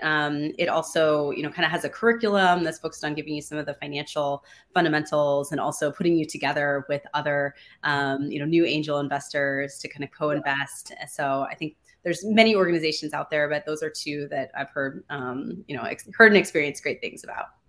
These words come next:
Speaker 2: Oh, I love that. You know, it's like, it's not like rocket science or whatever, you know, but the topic is laced with intimidation and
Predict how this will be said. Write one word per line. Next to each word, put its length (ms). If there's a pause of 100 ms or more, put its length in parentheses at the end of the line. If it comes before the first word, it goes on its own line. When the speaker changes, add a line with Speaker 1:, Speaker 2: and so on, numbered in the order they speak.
(400)
Speaker 2:
Oh, 360
I 180
love 500
that. 340
You 120
know, 200
it's 280
like, 320 (880)
it's 280
not 320
like 180 (180)
rocket 460
science 480
or 80
whatever, 380
you 120
know, 200
but 180
the 80
topic 720
is 160
laced 840
with 220
intimidation 1040
and 220